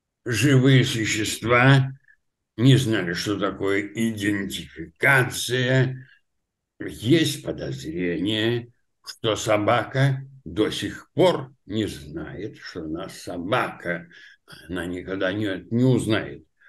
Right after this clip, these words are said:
А что же было? А было взаимореализация. Вот я где-то тут картинки, да.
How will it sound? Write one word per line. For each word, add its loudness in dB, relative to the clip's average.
А 2
что 4
же 2
было? 4
А 2
было 4
взаимореализация. 2
Вот 2
я 0
где-то -6
тут -8
картинки, -10
да. -8